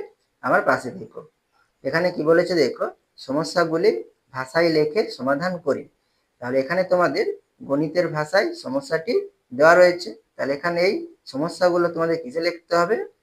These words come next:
ভাষায় লিখতে হবে, অর্থাৎ গল্প আকারে লিখতে হবে। তারপরে সেটাকে তোমাদের সমাধান করে দেখাতে হবে। তাই পাঁচের দাগের অঙ্ক দেখো, তাহলে এখানে তোমাদের কটি বিষয় রয়েছে?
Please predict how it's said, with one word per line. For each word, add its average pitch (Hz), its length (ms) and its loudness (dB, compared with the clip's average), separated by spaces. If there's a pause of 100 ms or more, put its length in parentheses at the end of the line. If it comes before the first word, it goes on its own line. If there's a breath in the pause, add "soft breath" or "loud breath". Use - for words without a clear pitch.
(260)
ভাষায় 127 340 2
লিখতে 180 380 0
হবে, 175 180 2
অর্থাৎ - 360 -2
গল্প 131 380 -2
আকারে 170 320 6
লিখতে 120 380 -6
হবে। 185 200 0 (360)
তারপরে 165 380 0
সেটাকে 131 380 -4
তোমাদের 143 300 -6
সমাধান 262 460 -10
করে 220 200 2 (420)
দেখাতে 180 380 4
হবে। 180 300 2 (560)
তাই 135 120 0
পাঁচের 139 300 0
দাগের 180 220 8
অঙ্ক 139 200 2
দেখো, 123 300 -6 (320)
তাহলে 131 160 -2
এখানে 185 220 -2
তোমাদের 175 480 2
কটি 131 240 -2
বিষয় 170 320 2
রয়েছে? 175 380 2